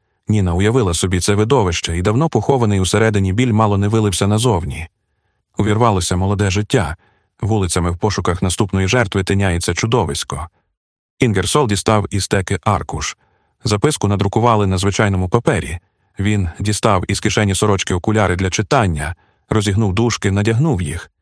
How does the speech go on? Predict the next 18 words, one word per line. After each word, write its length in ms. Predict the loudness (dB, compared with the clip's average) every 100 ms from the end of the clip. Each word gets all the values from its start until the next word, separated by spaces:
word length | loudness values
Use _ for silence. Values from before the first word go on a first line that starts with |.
| _ _
глипнув 480 | -2 0 0 0 -2
на 100 | -2
папірчик, 640 | -2 0 -2 0 -4 -4 -4
відкашлявся. 760 | -4 2 0 0 -4 -6 -8 -12 _ _ _ _ _ _
Ніна 220 | -2 0 0
слухала, 560 | 0 0 -2 -4 -6 -4
як 180 | -4 0
він 120 | 0
читає 360 | 0 2 2 0
записку 440 | 0 -2 -2 -2
від 140 | -2
убивці, 540 | 0 2 0 -2 -8 -10 _ _ _
і 100 | -4
серце 400 | 2 2 2 -2
гупало 420 | -4 0 0 2
у 140 | 0 -2
її 260 | 0 0
грудях. 520 | 0 0 -2 -6 -10